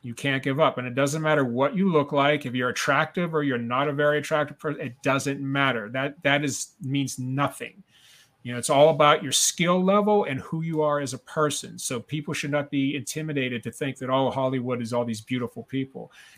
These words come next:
It's not like that. You know, and it's more, it's more about you and your skill in, that you bring to the project. So I said, you know, perseverance is really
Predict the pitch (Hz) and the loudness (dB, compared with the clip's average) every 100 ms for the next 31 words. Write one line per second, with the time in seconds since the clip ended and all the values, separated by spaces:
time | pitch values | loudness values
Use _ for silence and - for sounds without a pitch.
0 | _ - 202 165 151 156 143 131 - _ | _ -8 0 4 6 4 2 -6 -8 _
1 | _ _ _ 123 123 123 143 147 170 180 | _ _ _ -8 -6 -4 0 4 6 4
2 | 180 156 139 - 143 160 151 143 139 127 | 2 -2 -4 -2 0 2 2 2 2 0
3 | 151 170 185 185 135 127 120 - - 151 | 0 4 4 2 -2 -4 -4 -4 0 2
4 | 147 123 131 135 135 - 135 143 143 139 | 2 0 -4 -10 -10 -6 -4 -4 -4 -2
5 | 139 123 127 - 143 127 120 - - - | -4 -4 -10 -8 -6 -6 -6 -10 -12 -16
6 | - - - 123 120 117 _ _ _ _ | -20 -16 -12 -8 -8 -10 _ _ _ _
7 | _ _ _ _ _ 127 - 156 143 139 | _ _ _ _ _ -4 2 2 2 2
8 | 131 - - 147 151 135 135 120 - 117 | 0 0 0 0 0 0 0 0 -6 -10
9 | - 123 117 113 | -6 -2 -2 -2